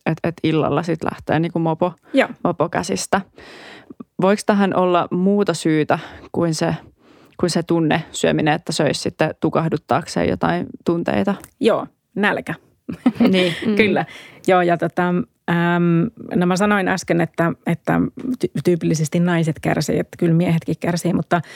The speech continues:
Speaker 2: ää, mun kokemuksen mukaan niin naiset ikään kuin ylidiagnosoi itselleen tunnesyömistä. Ja se on just tällainen tilanne, että, että iltaisin lähtee se mopokeulu ja, ja kaapit tyhjennetään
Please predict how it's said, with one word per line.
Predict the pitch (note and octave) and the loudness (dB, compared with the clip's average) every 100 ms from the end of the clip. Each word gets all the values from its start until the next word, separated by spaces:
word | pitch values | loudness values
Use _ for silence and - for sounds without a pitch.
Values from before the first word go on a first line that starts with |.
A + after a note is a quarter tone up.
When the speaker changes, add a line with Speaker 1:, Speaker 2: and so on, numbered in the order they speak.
| - - - - | -18 -18 -18 -4
Speaker 2:
ää, | E3+ E3 | 0 2
mun | F3 G#3 | 4 2
kokemuksen | G#3 F3+ F3+ E3+ - E3+ | 0 0 2 0 0 2
mukaan | F3 F3 E3+ E3 | 2 0 0 2
niin | D#3+ E3 - | 4 2 2
naiset | F3 F3+ F#3 E3 E3 - - _ _ | 0 2 0 0 -2 -4 -18 _ _
ikään | - D#3+ D#3+ E3 | -4 0 2 0
kuin | - E3 E3 D#3+ - _ _ - | 0 2 2 2 -2 _ _ 0
ylidiagnosoi | G#3 F#3+ D#3+ F#3 C#3 - D#3+ D#3+ D#3+ D3+ | 2 2 2 2 0 -2 -4 0 2 2
itselleen | - - D#3 C#3 E3+ E3+ | -2 0 0 2 0 0
tunnesyömistä. | E3+ G3 - A#3+ B3+ - C#4 - _ - - - | 0 0 0 2 2 2 -2 -2 _ -20 -16 -2
Ja | F#3 F3 - _ - - | 0 0 -6 _ -12 -6
se | - F3 | -2 0
on | F3+ | 2
just | A3+ - | 0 0
tällainen | G3+ F#3 F3 E3 | 0 2 2 2
tilanne, | E3+ E3 E3+ | 2 2 2
että, | E3 - E3+ E3+ | 0 0 -2 -2
että | - D#3+ - | -4 -2 2
iltaisin | F#3 E3+ D#3+ E3 | 2 2 2 2
lähtee | E3 - - D#3+ | 0 0 0 2
se | F3+ - _ - | -2 -4 _ -4
mopokeulu | F#3 F3 E3 D3 D#3+ | -2 0 2 2 4
ja, | D3 C#3 - - | 2 2 0 -2
ja | F#3 F#3 | -2 0
kaapit | - F3+ D3 F#3+ | 0 0 0 -2
tyhjennetään | - E3 E3+ E3+ - - | -2 0 2 0 0 -2